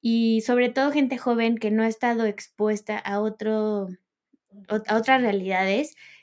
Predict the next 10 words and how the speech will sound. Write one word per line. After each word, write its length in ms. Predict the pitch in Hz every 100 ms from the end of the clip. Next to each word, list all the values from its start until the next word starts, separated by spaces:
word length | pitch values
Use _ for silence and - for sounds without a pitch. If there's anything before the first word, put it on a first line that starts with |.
| _ _
que 220 | 233 214
se 180 | 208 220
consumen 600 | 220 220 220 294 277 214
la 120 | 208 202
pornografía, 760 | 196 196 196 196 196 208 214
¿no? 220 | 220 208 240
Y 120 | 196
que, 380 | 196 190 190 190 _ _ _ _ _
y 280 | 220 208 196
que 500 | 208 202 202 208